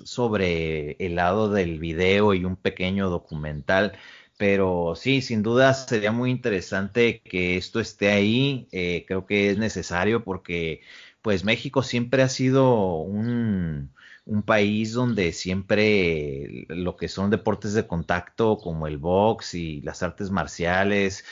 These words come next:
hasta la misma lucha libre, que sabemos que es-, entra en otro contexto, pero sigue siendo parte de, pues, es un país donde, eh, es necesario que estas historias se escriban y se compartan, porque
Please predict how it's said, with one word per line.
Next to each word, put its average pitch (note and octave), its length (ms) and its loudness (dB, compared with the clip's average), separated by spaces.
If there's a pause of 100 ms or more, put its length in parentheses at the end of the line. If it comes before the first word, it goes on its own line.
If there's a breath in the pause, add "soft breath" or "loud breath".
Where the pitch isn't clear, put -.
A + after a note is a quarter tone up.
(120)
hasta F#2 320 -2
la E2+ 160 0
misma B2 400 0
lucha B2 380 0
libre, A#2 420 2
que E2+ 160 -6
sabemos F#2 520 -2
que E2 320 0
es-, - 220 -8
entra G2 280 0
en A2 80 4
otro A2 300 2
contexto, F#2+ 580 -2
pero F2+ 240 2
sigue G2 380 0
siendo G2 560 -2
parte F#2+ 340 0
de, G#2 320 0 (380 loud breath)
pues, G#2+ 240 0
es A2+ 180 0
un C#3 140 0
país B2+ 320 4
donde, G2 640 0 (380 loud breath)
eh, F2 640 0
es G2 220 0
necesario A2+ 600 2
que A#2 80 -4
estas B2+ 300 -2
historias G2+ 640 -2
se F2 100 -8
escriban G2+ 640 -2 (680)
y G#2+ 100 -2
se F#2+ 160 -2
compartan, F#2+ 640 0
porque F2 800 -4